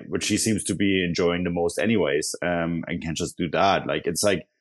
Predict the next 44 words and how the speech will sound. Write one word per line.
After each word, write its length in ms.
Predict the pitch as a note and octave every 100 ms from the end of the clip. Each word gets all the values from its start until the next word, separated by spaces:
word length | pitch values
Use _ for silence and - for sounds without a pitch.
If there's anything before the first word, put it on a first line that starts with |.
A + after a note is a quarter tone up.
| _
he's 120 | - G#2
almost 280 | B2 C3
unfireable 720 | G2 F2+ F2+ A2+ G2+ E2 D#2 D#2
in 100 | E2
a 40 |
sense, 400 | D#2 D#2+ D2+ C#2
right? 220 | E2+ F2+ F2
Like, 200 | D#2+ D2+ - - -
he 120 | F#2
has 220 | F2+ G2+
a 60 | F2+
job 260 | F2+ F2
at 120 | E2 D#2+
Hertha. 320 | E2 G#2+ G2+
He 120 | F2
will 120 | D#2+
always 220 | D#2 F#2
have 120 | F2+ E2+
a 60 |
job 220 | D#2 D#2+ F2
at 120 | D#2+
Hertha. 500 | D2 D2+ - G2+ G2+ - E2+
Um, 160 | E2 D2
every 140 | D#2+
once 220 | F2 F2
in 40 | E2+
a 40 |
while 140 | D#2 D#2
he 60 |
pops 300 | - D#2 -
up, 220 | C#2+ E2+ - A2+ G#2+ -
<laughs> 360 | - - - -
break 200 | E2+ E2+
it 120 | E2+
emergency 580 | E2+ D#2+ D#2+ F2 - G2+
kind 220 | - F#2
of 100 | G2
guy. 280 | F2 F2 F#2+ - - _ _ _ -
Um, 420 | F2+ F2 F2 - _
what 160 | - A#2+
I 240 | B2+ F3+
think 440 | E3 B2+ G#2 F2 - _ _ _ _ _ -
is, 420 | G#2+ G2 F#2 -
and 360 | G2+ G2 F#2